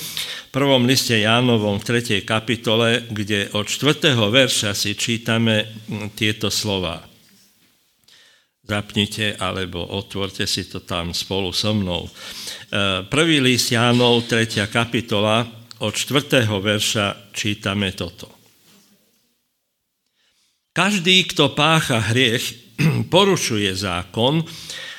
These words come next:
lebo hriech je porušenie zákona. Viete predsa, že on sa zjavil, aby sňal hriechy,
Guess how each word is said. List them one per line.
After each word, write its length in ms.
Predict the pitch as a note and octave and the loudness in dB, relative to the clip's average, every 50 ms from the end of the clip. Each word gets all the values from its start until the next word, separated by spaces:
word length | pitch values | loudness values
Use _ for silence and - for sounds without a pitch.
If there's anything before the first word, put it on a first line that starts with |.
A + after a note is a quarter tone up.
| - - _ _ | -18 -20 _ _
lebo 480 | B2 C3 C3+ B2+ C3 C#3 C3+ B2+ B2+ A2+ G#2 | 2 2 4 4 4 4 2 2 0 -2 0
hriech 480 | C#3+ D#3 D#3+ E3 F3+ F#3+ F3+ - - D3 | 2 2 4 4 4 2 0 -2 -2 0
je 140 | C#3 C3+ B2+ | 0 0 0
porušenie 800 | - - D#3+ D#3+ D#3 C#3+ A#2+ - - A#2+ A2+ A2 A2 G#2+ G#2 G2+ | 2 2 2 4 4 4 2 4 4 4 4 4 4 2 2 2
zákona. 640 | A2 A2 G#2 G2+ G2 - - F#2+ F2 D#2+ D#2+ D#2+ - - - - _ _ _ _ _ _ _ _ _ _ _ _ _ _ _ _ _ _ _ _ _ _ _ _ _ _ _ A#2+ | 0 0 0 0 -2 -4 -6 -8 -6 -6 -8 -10 -14 -20 -20 -20 _ _ _ _ _ _ _ _ _ _ _ _ _ _ _ _ _ _ _ _ _ _ _ _ _ _ _ 2
Viete 320 | D3+ G#3 A3+ A3 - C#3+ | 4 4 4 4 4 2
predsa, 480 | A#2+ - B2+ A2+ A2 - - - B2+ D3+ | 2 2 -2 -2 -2 0 0 2 2 2
že 240 | B2+ C3 A#2 G#2+ - - | 4 4 2 2 4 4
on 160 | B2+ C#3 C#3+ | 4 4 4
sa 240 | C#3+ - D3+ B2+ A#2 | 4 4 4 4 4
zjavil, 560 | A#2 A2+ G2+ G2 F#2+ F#2+ G2+ A2 A2+ A#2+ C#3 C3 - - - - - - - | 2 2 2 2 2 2 2 2 2 2 2 -2 -4 -8 -14 -14 -12 -4 0
aby 240 | A#2 A#2+ A#2+ B2+ B2+ | 0 2 4 4 4
sňal 480 | - - - D3 D#3+ E3+ E3+ E3 C#3 G#2 | 4 4 4 4 4 4 4 4 2 2
hriechy, 640 | A#2+ G#2 G2+ G2 F#2 - - - - G#2 B2+ B2+ | 0 0 0 0 0 -2 -4 -4 -2 -2 -2 -4